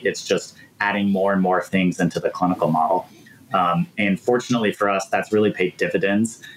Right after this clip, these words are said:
And you'll see that we often call ourselves the most comprehensive virtual women's health clinic becho-, because we are treating now dozens of things from menstruation to menopause. We do polycystic ovary syndrome.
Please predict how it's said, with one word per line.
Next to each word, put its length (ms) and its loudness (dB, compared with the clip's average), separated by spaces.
And 100 4
you'll 80 2
see 220 -2
that 120 0
we 120 0
often 280 -2
call 200 0
ourselves 340 0
the 80 -2
most 240 2
comprehensive 760 0
virtual 440 2
women's 280 0
health 240 -2
clinic 360 0
becho-, 440 0
because 360 -2
we 160 2
are 80 2
treating 400 0
now 440 -2
dozens 320 0
of 100 -2
things 340 -2
from 200 0
menstruation 500 0
to 140 -4
menopause. 580 0
We 100 4
do 100 4
polycystic 680 -2
ovary 340 2
syndrome. 540 0